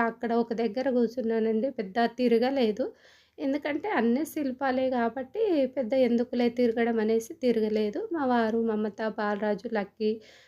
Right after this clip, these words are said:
వాళ్ళందరూ అయితే తిరిగి వచ్చారు మొత్తము. నేనైతే ఒక దగ్గర, ఆ, ఒక దగ్గర అంటే కూర్చున్నాం అంటే కూర్చోవడం కాదు, వీడియో తీసుకుంటా ఆ విధంగా అయితే మొత్తం అయితే వెళ్ళలేదు. ఇంకా ఇవే శిల్పాలు కదా,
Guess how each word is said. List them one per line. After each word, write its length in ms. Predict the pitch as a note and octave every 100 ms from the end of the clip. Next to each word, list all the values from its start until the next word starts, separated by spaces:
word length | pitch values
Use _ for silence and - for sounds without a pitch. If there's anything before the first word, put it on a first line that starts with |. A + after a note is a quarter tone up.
| _ _ _
వాళ్ళందరూ 520 | C4 C4 C4 A#3 A#3+ A#3+
అయితే 220 | A#3 F4
తిరిగి 300 | - C#4+ A3+
వచ్చారు 380 | A#3 A3+ A#3 A3+
మొత్తము. 420 | A3 A3 - A#3 A4
నేనైతే 420 | A4 C#4 B3 A#3
ఒక 140 | D4+ G#3
దగ్గర, 320 | G#3+ G#3+ A#3 A#3 A3 A3
ఆ, 120 | A#3+
ఒక 200 | G3+ - G3
దగ్గర 260 | A3+ A#3 D4+
అంటే 220 | D4+ F4
కూర్చున్నాం 540 | D4 C4+ C4 C4+ B3+
అంటే 220 | B3 A#3+ D4+
కూర్చోవడం 520 | B3+ A#3+ A3 G#3+ G#3+
కాదు, 240 | G#3 G#3+ E4
వీడియో 300 | F#4+ C#4+ A#3 A3
తీసుకుంటా 600 | A3+ G#3+ - G#3+ G#3 G#3+ G#3
ఆ 100 | G#3
విధంగా 400 | G#3 G3+ G3+ G#3
అయితే 260 | G3+ F#3 G#3+ -
మొత్తం 340 | A#3+ - E4+
అయితే 240 | E4+ C4+ C#4+
వెళ్ళలేదు. 560 | A#3 A3 G#3+ G#3 F#3+ F#4 G#4+
ఇంకా 220 | C4+ B3 A3+ G#3+ C#4+
ఇవే 200 | A3 B3+
శిల్పాలు 560 | D4+ C#4+ A#3+ B3+ A#3+ A#3+
కదా, 220 | A3+ B3+